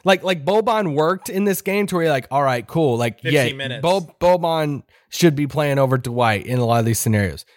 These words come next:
Speaker 1: But Boban doesn't, can't do this against the majority of teams in the league. So the next team they play, Boston, whoever it is,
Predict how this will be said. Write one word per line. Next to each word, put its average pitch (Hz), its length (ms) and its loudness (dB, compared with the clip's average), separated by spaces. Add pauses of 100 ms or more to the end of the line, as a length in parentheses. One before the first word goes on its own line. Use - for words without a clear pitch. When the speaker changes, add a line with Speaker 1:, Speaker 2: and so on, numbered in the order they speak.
(360)
Speaker 1:
But 160 120 -6 (580)
Boban 180 380 0
doesn't, 160 380 -4
can't 156 280 -2
do 175 180 0
this 135 320 -2
against 135 340 0
the 147 40 -2
majority 139 420 0
of 123 80 -2
teams 127 260 0
in 113 60 0
the 107 60 -2
league. 123 260 0
So 120 260 -2 (220)
the 139 80 -2
next 151 360 0
team 170 180 0
they 147 140 0
play, 135 320 -4
Boston, 131 520 0
whoever 143 320 0
it 117 120 -6
is, 127 360 0